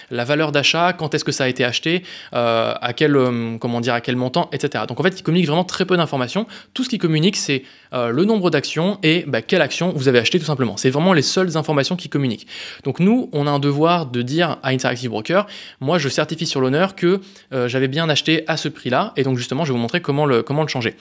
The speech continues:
Et en fait par défaut, Interactive Broker va partir du principe que, a-, avec le transfert, la valeur à laquelle vous avez acheté, c'est le jour, euh, où le transfert s'est fait. Donc là, le jour où le transfert s'est fait, la valeur du marché de la, de, de, comment dire, de,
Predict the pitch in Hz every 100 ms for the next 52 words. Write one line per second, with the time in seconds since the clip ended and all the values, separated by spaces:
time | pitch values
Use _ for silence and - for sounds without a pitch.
0 | - - - 120 196 196 175 147 196 202
1 | 151 135 139 120 120 170 196 - - -
2 | 139 135 - - 135 170 151 147 127 214
3 | 202 160 175 - 120 - 139 156 147 123
4 | - 165 196 - - 131 147 156 156 156
5 | 131 - - 123 151 131 123 120 131 -
6 | 180 190 151 165 135 127 127 170 190 -
7 | 120 110 113 147 147 123 139 139 139 120
8 | - 220 - - - 127 156 139 135 185
9 | 170 131 - 143 143 - 135 151 127 127
10 | 143 139 139 127 151 147 143 127 135 135
11 | 123 117 113 107 - - - - 123 120
12 | 113 107 120 113 117 110 107 101